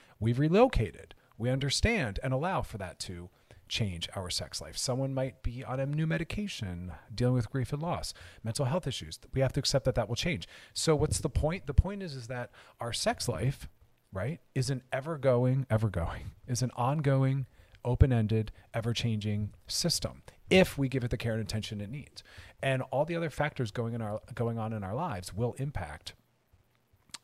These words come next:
if we have sex at all, how we have it, how we feel about it. So remember that. How it is now is not how it will always be. And how it is now is rooted in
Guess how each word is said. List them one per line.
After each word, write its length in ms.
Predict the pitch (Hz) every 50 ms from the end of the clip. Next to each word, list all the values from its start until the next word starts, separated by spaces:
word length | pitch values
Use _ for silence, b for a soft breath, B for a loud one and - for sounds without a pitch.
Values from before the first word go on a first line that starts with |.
| _ - _ _ _ _ -
if 160 | 170 170 -
we 80 | 170
have 120 | 151 143 123
sex 260 | - 139 127 - -
at 60 | 135
all, 240 | 127 120 123 123 117 -
how 200 | - - 117 117
we 120 | 123 123 110
have 240 | 104 107 104 101
it, 80 | 104 -
how 120 | - 101
we 80 | 85 85
feel 260 | - - - 120 117
about 200 | 117 113 113 117
it. 80 | 104 95
So 120 | - 156
remember 280 | 160 160 170 170 143 110
that. 200 | 78 71 - - - B B B B B B B
How 180 | - - 151 175
it 80 | 196
is 200 | 170 165 160 127
now 160 | 135 123 120 117
is 100 | 110 -
not 160 | 113 110 104
how 160 | 104 107 101
it 40 | 92
will 80 | 98
always 280 | 98 92 104 98 101 98
be. 320 | - - 117 135 170 180 B B B B B B B B B B B
And 140 | - 147 139
how 180 | 160 180 185 180
it 60 | 165
is 140 | 160 139 143
now 300 | 190 233 226 170 143 139
is 120 | 135 117
rooted 320 | 120 127 139 147 135 131
in 360 | 123 117 113 117 120 120 113